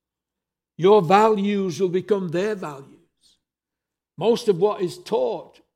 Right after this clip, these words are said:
it's caught. And you are their model. They know what's important to you, Dad. Work or worship, pleasure or purity, Bible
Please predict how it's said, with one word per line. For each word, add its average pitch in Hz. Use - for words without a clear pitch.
it's -
caught. -
And 151
you 202
are 208
their 208
model. 202
They 175
know 247
what's 277
important 262
to 190
you, 160
Dad. 143
Work 180
or 127
worship, 156
pleasure 160
or -
purity, 143
Bible 151